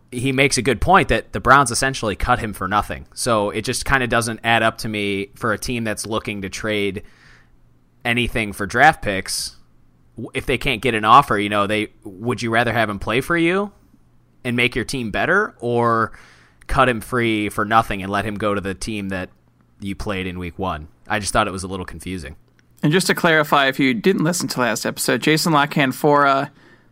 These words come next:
Speaker 2: came out with a report that says Hue Jackson was, quote, "irate" at the Browns front office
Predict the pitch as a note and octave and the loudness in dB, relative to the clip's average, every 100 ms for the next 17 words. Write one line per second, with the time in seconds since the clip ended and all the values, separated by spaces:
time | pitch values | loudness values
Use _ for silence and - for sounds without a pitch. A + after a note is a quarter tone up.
0 | _ _ _ - G#3 G#3 F#3+ F#3 E3+ F3 | _ _ _ 2 4 4 4 2 2 4
1 | E3 D#3+ D3+ - D3 C3+ - F3+ E3 D#3 | 4 4 2 4 4 2 2 0 2 2
2 | C#3+ - D3+ C#3 B2+ - C#3+ C3 - C3 | 2 2 0 0 0 2 2 2 2 2
3 | B2 C3+ C3+ F2+ - - _ _ _ - | 4 2 2 -2 -10 -12 _ _ _ -4
4 | B2 C3 C#3+ C3+ C3+ - C#3+ C3 C3 - | -2 2 4 4 2 2 4 4 2 0
5 | B2+ - | -2 -2